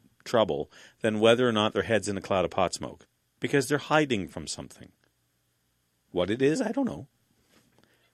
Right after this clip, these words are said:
But obviously, there's something in their life that causes them to reach for this narcotic. And it is.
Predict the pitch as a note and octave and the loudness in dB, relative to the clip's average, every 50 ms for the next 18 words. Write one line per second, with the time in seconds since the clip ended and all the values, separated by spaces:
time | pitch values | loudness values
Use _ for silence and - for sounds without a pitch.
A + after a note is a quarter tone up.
0 | _ _ _ - A2 G#2 A#2 C#3+ E3+ D#3 - A#2+ G2+ F#2+ - - C#3 C#3+ D3+ D3 | _ _ _ -2 0 2 2 2 0 0 0 0 0 0 2 2 0 2 0 -2
1 | C#3+ C#3 C3+ B2 G2+ F2 F#2 F#2+ - - - F#2 - - _ _ - - - - | 0 0 2 2 4 4 4 2 0 0 -2 -2 -2 -2 _ _ -20 -20 -20 -20
2 | _ _ _ _ _ _ _ _ - C3+ C#3+ D3+ C#3 C3+ A#2+ A2 A2 G#2+ F#2+ F#2+ | _ _ _ _ _ _ _ _ 0 2 2 2 2 0 -2 -4 -2 0 0 0
3 | F#2+ A#2 C#3+ E3 - - - A#2 A2 G#2 G2 - - G#2+ F#2+ F2 - - D3 C3+ | 2 2 0 0 -2 -4 -4 0 0 2 0 0 -2 -2 -4 -2 -2 -2 0 0
4 | G2 C#2+ - - - - _ _ _ _ _ _ _ _ _ _ - F#2+ A2+ C#3+ | 0 -2 -4 -10 -18 -20 _ _ _ _ _ _ _ _ _ _ -4 -2 0 2
5 | E3+ E3 C#3 C3+ C4 - - - - | 2 4 4 4 2 0 -4 -10 -14